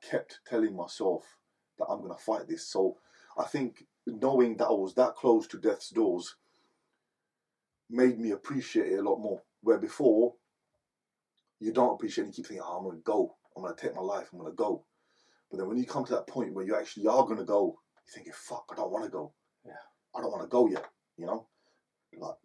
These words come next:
Speaker 1: what's gonna happen with my kids and what's gonna happen with my family, and, like, are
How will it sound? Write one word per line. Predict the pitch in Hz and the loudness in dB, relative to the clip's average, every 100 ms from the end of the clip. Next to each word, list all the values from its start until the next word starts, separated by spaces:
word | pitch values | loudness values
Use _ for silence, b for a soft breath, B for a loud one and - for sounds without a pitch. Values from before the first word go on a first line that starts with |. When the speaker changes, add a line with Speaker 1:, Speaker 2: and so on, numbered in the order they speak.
| _ - | _ -8
Speaker 1:
what's | 113 - | -6 -2
gonna | 113 | -2
happen | - - 104 | -4 -6 -8
with | 85 | -10
my | - | -6
kids | - - - | 0 0 0
and | - | -10
what's | - | -8
gonna | 104 | -8
happen | - - | -8 -10
with | - | -4
my | 127 | -2
family, | 117 95 82 | -2 -2 -6
and, | 82 76 _ _ _ _ _ _ _ _ _ _ | -6 -12 _ _ _ _ _ _ _ _ _ _
like, | - - _ | -8 -8 _
are | - | -12